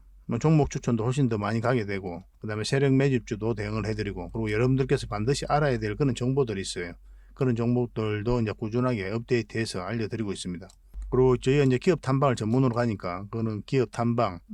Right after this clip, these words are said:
보고서도 드리고 그런 기업 중에 굉장히 좋다, 이거 진짜 좋은 종목이다 하는 것들은 또 별도로 종목 추천을 해드리고 있습니다. 어차피 무료로 해드리고 있는데, 무료라고 하지만 저희가 드릴 수 있는 건 다 드리고 있는 것 같아요.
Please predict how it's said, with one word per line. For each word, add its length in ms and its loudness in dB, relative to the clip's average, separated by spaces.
보고서도 560 2
드리고 580 -2
그런 240 4
기업 240 2
중에 420 -2
굉장히 300 0
좋다, 480 -6
이거 160 -4
진짜 420 -2
좋은 280 -2
종목이다 440 -2
하는 160 -2
것들은 380 -8
또 180 -8
별도로 560 2
종목 300 0
추천을 340 -4
해드리고 340 0
있습니다. 420 -6
어차피 280 2
무료로 400 6
해드리고 340 4
있는데, 440 0
무료라고 640 4
하지만 540 2
저희가 260 2
드릴 200 2
수 100 -4
있는 200 0
건 120 -2
다 160 -6
드리고 280 -2
있는 180 -8
것 80 -10
같아요. 300 -12